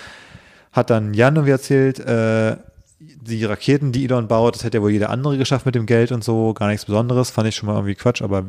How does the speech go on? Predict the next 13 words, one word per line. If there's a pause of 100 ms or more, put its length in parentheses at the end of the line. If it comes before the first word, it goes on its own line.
wie
auch
immer. (340)
Hat
er
gesagt,
mit
den
Milliarden
im
Rücken
und
so.